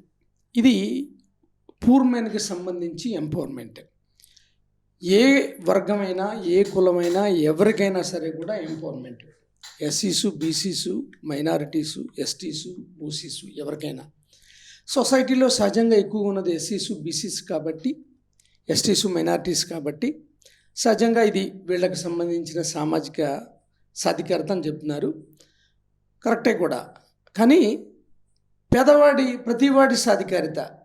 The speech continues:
జగన్మోహన్ రెడ్డి గారి ప్రభుత్వంలో ఉన్న గొప్పతనం. సామాజికంగా పేదవాళ్ళు ఎక్కడుంటే వాళ్ళకి, కాబట్టి అంత విశేష స్పందన.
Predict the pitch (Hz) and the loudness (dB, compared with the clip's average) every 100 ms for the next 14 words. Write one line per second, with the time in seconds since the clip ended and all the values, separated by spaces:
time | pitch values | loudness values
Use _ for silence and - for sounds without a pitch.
0 | - 190 208 196 190 175 165 170 151 160 | -4 0 2 2 2 0 0 0 0 -4
1 | 156 156 165 165 151 151 196 190 151 - | -4 -2 -2 -2 -2 0 2 2 -2 -12
2 | - _ _ _ _ _ _ _ _ _ | -20 _ _ _ _ _ _ _ _ _
3 | _ - - 180 226 254 202 220 190 160 | _ -12 -2 2 4 4 2 -2 -2 -4
4 | - - 202 226 233 233 196 180 220 226 | -4 2 4 6 4 2 0 0 0 0
5 | 220 202 156 131 123 - _ _ _ _ | 2 0 0 -6 -10 -18 _ _ _ _
6 | _ _ _ _ - 170 190 233 254 214 | _ _ _ _ -6 -2 0 0 -2 -6
7 | 202 165 156 170 - 185 - - 147 143 | -8 -8 -6 -6 -6 -10 -12 -10 -10 -10